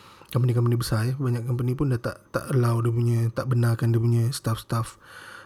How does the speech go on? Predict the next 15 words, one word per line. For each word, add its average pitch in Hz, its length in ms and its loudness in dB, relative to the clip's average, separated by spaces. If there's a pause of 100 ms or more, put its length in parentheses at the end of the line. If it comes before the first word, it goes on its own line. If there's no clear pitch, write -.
(140)
travel, 117 640 2 (400)
uh, 113 480 0 (240)
tak - 80 -6
ada 139 80 -2
sebab. 123 320 0 (1300)
Menggunakan 123 480 2
kapal 123 240 0
terbang, 123 400 2
menggunakan, 120 640 2 (560)
uh, 120 240 0
apa, 143 320 -2
te-, 147 80 -8
pergi 127 320 -4
tempat-tempat 131 400 -2
yang 127 100 2